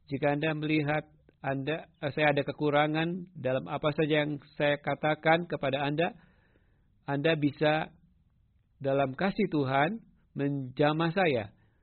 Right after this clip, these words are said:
menunjukkan kepada saya Saudara James yang baru saja Anda katakan itu keterlaluan. Anda di sana bukan untuk, eh,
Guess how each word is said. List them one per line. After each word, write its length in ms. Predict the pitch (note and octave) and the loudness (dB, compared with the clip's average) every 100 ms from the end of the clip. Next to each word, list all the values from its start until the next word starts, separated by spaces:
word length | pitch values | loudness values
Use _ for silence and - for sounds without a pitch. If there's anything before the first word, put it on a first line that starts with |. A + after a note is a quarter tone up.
| _ - | _ -6
menunjukkan 680 | C#3 C#3+ C3+ D#3+ E3 F3 E3 | -2 0 0 -2 2 0 0
kepada 280 | D#3 C#3 C3+ | 0 0 0
saya 160 | D3 | 0
Saudara 320 | D#3+ C#3 C3+ | 0 2 2
James 400 | A#2+ C#3 D#3+ G#3+ - _ - | 2 4 4 0 -8 _ -8
yang 180 | C#3+ C3 | -6 0
baru 160 | C3 C#3 | 2 2
saja 400 | E3 D3+ D#3 C3+ | 2 2 2 2
Anda 160 | B2+ | 0
katakan 480 | B2+ B2 B2+ B2 C3 | -2 -2 -2 -4 -4
itu 320 | D3 G3 G#3+ - - | -4 -2 -4 -6 -18
keterlaluan. 800 | - B2 - B2 F3+ A#3 A2+ A2+ - _ _ _ _ _ _ _ _ _ _ _ _ _ _ _ _ _ _ | -10 -10 -6 -4 0 0 -2 -6 -20 _ _ _ _ _ _ _ _ _ _ _ _ _ _ _ _ _ _
Anda 180 | C#3+ D#3 | -2 0
di 140 | D3+ | 0
sana 240 | D#3 D#3+ D#3+ | 0 -2 -2
bukan 320 | D3 D#3 D3+ | -2 0 0
untuk, 400 | E3 C#3 E3 D#3+ - _ _ _ _ - | -4 -4 -6 -6 -14 _ _ _ _ -4
eh, 340 | C#3+ C#3 C3+ | -2 0 -2